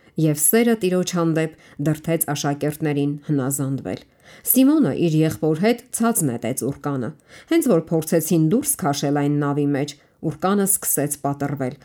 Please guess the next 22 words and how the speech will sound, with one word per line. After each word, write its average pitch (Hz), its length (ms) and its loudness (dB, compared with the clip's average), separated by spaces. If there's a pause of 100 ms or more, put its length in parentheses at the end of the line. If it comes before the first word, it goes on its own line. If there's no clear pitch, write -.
(100)
քանի 160 340 0
որ 143 300 0
շատ 143 380 -4
ձուկ 135 240 -6
էր 139 140 -2
բռնվել, 139 520 -2 (300)
և 165 240 2
նրանք 269 280 2
ստիպված 165 480 -2
էին 165 200 0
օգնության 151 600 -2
կանչել 151 500 -2
Հակոբոսին 147 720 -2
ու 143 100 -2
Հովհաննեսին։ 139 640 -4 (840)
Երբ 170 240 0
որսը 156 320 0
տեղավորեցին, 151 760 -2 (400)
երկու 277 320 4
նավերն 240 400 4
այնքան 330 320 0
ծանրացան, 147 640 -2